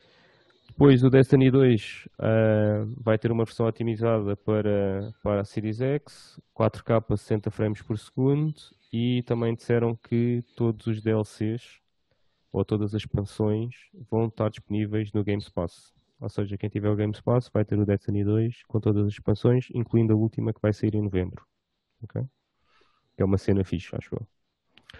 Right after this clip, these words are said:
Depois vai sair o, o, depois temos um que é o Stalker dois, que dá umas vibes de Metro vinte trinta e três, acho que é assim que se chama o jogo.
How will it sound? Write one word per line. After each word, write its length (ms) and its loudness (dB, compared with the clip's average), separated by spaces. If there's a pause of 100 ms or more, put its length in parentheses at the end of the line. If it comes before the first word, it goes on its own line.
(280)
Depois 240 2
vai 160 6
sair 400 2
o, 80 0 (280)
o, 240 0
depois 200 -4
temos 260 -4
um 220 4
que 100 -4
é 40 6
o 60 4
Stalker 500 0
dois, 440 -4 (400)
que 100 -6
dá 200 2
umas 240 0
vibes 440 0
de 360 0
Metro 800 -4
vinte 320 -6
trinta 260 -4
e 60 0
três, 240 -2
acho 120 -4
que 80 -6
é 20 0
assim 200 -8
que 60 -16
se 60 -20
chama 240 -4
o 40 -2
jogo. 260 -2